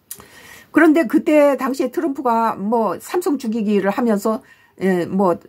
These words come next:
저 아시아에 다 뺏겠다라 하지만 무슨 미국 것을 뺏어왔겠어요? 한국, 저 삼성 자체가 피나는 노력을 하고 그런 것들을 이제 주-, 지금 중국이 빼다가 이제 주-, 저렇게 발전을 하고, 어, 그런 거지. 예. 그런데 이제,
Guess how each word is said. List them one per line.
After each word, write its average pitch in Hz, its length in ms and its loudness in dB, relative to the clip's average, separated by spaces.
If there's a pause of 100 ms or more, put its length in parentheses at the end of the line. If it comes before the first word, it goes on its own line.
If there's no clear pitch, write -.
(180)
저 190 80 0
아시아에 226 500 2
다 190 180 -2
뺏겠다라 175 520 -2
하지만 156 420 -6 (380)
무슨 254 260 4
미국 302 240 6
것을 240 260 -2
뺏어왔겠어요? 247 880 -2
한국, 277 420 -4
저 220 160 0
삼성 247 340 -4
자체가 226 520 0 (500)
피나는 269 400 2
노력을 202 380 0
하고 185 240 0
그런 233 180 -2
것들을 202 280 0
이제 175 180 -2
주-, 117 220 -10
지금 185 240 -2
중국이 214 400 0
빼다가 208 360 0
이제 156 200 -2
주-, - 140 -16
저렇게 170 300 0 (140)
발전을 175 420 -2
하고, 156 280 -4 (400)
어, 143 420 -2
그런 202 200 4
거지. 147 360 0 (300)
예. 156 260 -6 (580)
그런데 302 340 6
이제, 220 380 0